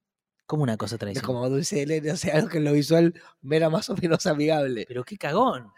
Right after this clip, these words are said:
Speaker 2: <laughs> No, gordo, pero hubo de todo. Hubo de todo porque también te dan una torre <laughs> de cositos.
Speaker 1: O sea, para,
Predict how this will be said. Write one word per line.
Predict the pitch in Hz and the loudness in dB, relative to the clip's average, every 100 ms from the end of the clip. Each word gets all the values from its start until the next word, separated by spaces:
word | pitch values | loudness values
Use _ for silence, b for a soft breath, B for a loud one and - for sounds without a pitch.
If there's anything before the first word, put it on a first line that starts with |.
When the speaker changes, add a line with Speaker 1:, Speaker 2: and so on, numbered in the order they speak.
| _ | _
Speaker 2:
<laughs> | - 226 - - 196 - 190 180 - 190 B B - | -6 -2 0 4 4 6 6 6 6 2 B B 2
No, | 180 190 185 | 6 8 6
gordo, | 170 175 175 151 | 6 4 4 2
pero | 165 | 0
hubo | 180 | 4
de | 170 156 | 4 2
todo. | - 165 104 - 117 _ _ _ | 0 0 0 -2 -6 _ _ _
Hubo | 170 | 6
de | 185 | 6
todo | 180 202 | 6 0
porque | 185 160 | 0 -6
también | 156 180 175 | -6 -6 -4
te | 180 | -4
dan | 175 | -4
una | 175 156 | -4 -6
torre | - 170 175 170 165 143 - _ _ _ _ _ _ | -4 -4 -2 -4 -4 -6 -12 _ _ _ _ _ _
<laughs> | |
de | - - 175 165 196 | -6 -6 -10 -10 -12
cositos. | 156 196 160 - 233 - - | -6 -4 -4 -8 -14 -14 -2
Speaker 1:
O | 170 | 4
sea, | 190 170 - - | 4 4 -2 0
para, | 185 190 | 2 2